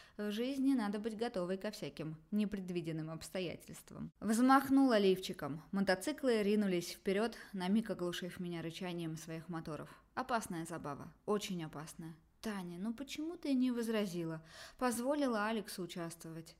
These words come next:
Я кусала губы, попеременно то закрывала глаза от страха, то распахивала их сильнее, пытаясь рассмотреть, где находится самая дорогая из этих ревущих дьявольских штуковин и самый красивый водитель в стильном черно-красном шлеме,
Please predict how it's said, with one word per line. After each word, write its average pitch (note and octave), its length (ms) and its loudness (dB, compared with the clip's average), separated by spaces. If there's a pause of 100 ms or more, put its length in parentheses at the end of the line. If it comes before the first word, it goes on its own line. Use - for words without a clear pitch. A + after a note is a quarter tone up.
(180)
Я A3 140 -6
кусала G3 440 -10
губы, F3+ 440 -10
попеременно A3 640 4
то G3 140 -2
закрывала F#3+ 560 0
глаза F#3 380 -2
от F3+ 100 -6
страха, F3+ 540 -8
то G#3 80 -4
распахивала G3+ 800 -2
их F3 120 -8
сильнее, F3+ 480 -2
пытаясь F3+ 400 -6
рассмотреть, F3+ 640 -8
где F#3+ 300 -2
находится G3 640 -6 (140)
самая A3+ 340 -4
дорогая F#3 640 -6 (380)
из G#3 160 0
этих A3+ 260 0
ревущих G#3 560 0
дьявольских E3+ 720 -4
штуковин F3 600 -6 (280)
и - 80 -8
самый A#3+ 320 0
красивый F#3 540 -6
водитель E3+ 520 -6
в - 60 -16
стильном F#3+ 500 -6
черно-красном E3 760 -10
шлеме, E3+ 440 -8